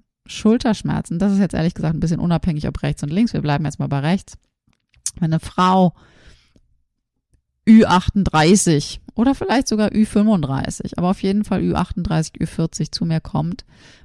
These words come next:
mit Schulterbeschwerden, dann gucke ich extra personell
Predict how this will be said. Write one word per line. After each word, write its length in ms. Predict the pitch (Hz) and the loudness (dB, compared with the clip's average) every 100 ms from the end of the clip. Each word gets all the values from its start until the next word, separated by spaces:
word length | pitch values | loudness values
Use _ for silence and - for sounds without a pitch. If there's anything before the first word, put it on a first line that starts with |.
| - | -6
mit 160 | 180 | -4
Schulterbeschwerden, 1000 | - 240 226 180 - - 151 143 165 202 - _ - _ _ - - | 2 2 2 0 -2 -2 0 0 -2 -6 -8 _ -20 _ _ -12 -4
dann 180 | 185 - | -2 0
gucke 320 | 277 - 233 - | 2 2 2 4
ich 460 | 233 202 - - _ _ _ _ _ | 4 4 -2 -20 _ _ _ _ _
extra 360 | 196 190 - 170 | -2 -2 -4 -6
personell 800 | - 190 165 170 160 151 175 | 0 0 2 0 2 2 0